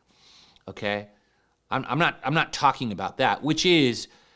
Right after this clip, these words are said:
you know, someone's presence, you know, is in our lives and then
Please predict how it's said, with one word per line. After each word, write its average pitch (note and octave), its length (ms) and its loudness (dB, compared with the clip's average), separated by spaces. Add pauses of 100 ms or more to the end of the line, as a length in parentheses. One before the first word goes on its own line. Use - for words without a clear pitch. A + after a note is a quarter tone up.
(280)
you C3+ 80 -2
know, F#2 280 -6
someone's E3+ 1080 4 (920)
presence, C#3 920 2 (680)
you C#3 100 0
know, A#2 200 0
is C3 200 -4
in D#3 120 4
our C#3+ 140 4
lives D3 440 4
and C3 160 -2
then B2+ 320 -2